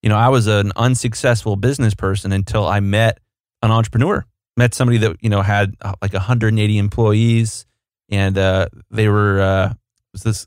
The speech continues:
this family, the Fixeris, uh, Mark and Shane, and, uh, they're dentists. They're some of the most successful dentists, uh, in my part of the country. And sitting down and talking to them about my small business,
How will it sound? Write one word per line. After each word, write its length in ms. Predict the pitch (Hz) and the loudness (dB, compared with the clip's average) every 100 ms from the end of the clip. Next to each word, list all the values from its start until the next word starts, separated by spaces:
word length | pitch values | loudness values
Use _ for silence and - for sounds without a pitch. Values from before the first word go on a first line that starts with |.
| - | -8
this 180 | 98 - | -8 -4
family, 280 | 110 107 101 | -2 0 -2
the 80 | 104 | -4
Fixeris, 640 | 113 - 113 113 - - | -8 -4 -4 -4 -8 -10
uh, 140 | 90 101 | -6 -4
Mark 280 | 101 107 | -4 -4
and 100 | 98 | -6
Shane, 420 | - 117 110 101 - _ _ _ _ | -4 -2 -2 -4 -8 _ _ _ _
and, 340 | 107 104 98 98 | -2 0 0 0
uh, 200 | 95 - | 0 0
they're 160 | 104 98 | -2 -2
dentists. 600 | 95 131 123 95 - - | 0 -2 -2 -6 -6 -8
They're 100 | 101 | -6
some 180 | 120 | -2
of 80 | 104 | 0
the 60 | 107 | 0
most 240 | 113 - | 0 -2
successful 480 | 120 110 117 110 117 | -6 -2 -2 0 -2
dentists, 560 | 107 107 107 101 - _ - | -2 -2 -2 -6 -10 _ -8
uh, 300 | 95 98 101 | -4 -2 -2
in 100 | 107 | -2
my 160 | 101 107 | -2 -2
part 180 | 101 101 | -2 -2
of 60 | |
the 60 | 107 | -4
country. 480 | 123 139 - 98 - _ _ _ _ - | -6 -6 -10 -10 -14 _ _ _ _ -4
And 420 | 110 107 101 92 - | 0 0 0 -4 -8
sitting 300 | - 139 123 | -2 0 2
down 140 | 117 | 2
and 100 | 104 | 2
talking 380 | 120 113 117 117 | 2 2 2 0
to 60 | |
them 120 | 104 104 | 2 0
about 200 | 101 101 | 0 -2
my 140 | 98 | -2
small 280 | 95 110 98 | -2 -2 0
business, 600 | 107 120 104 104 - | 0 0 0 -2 -4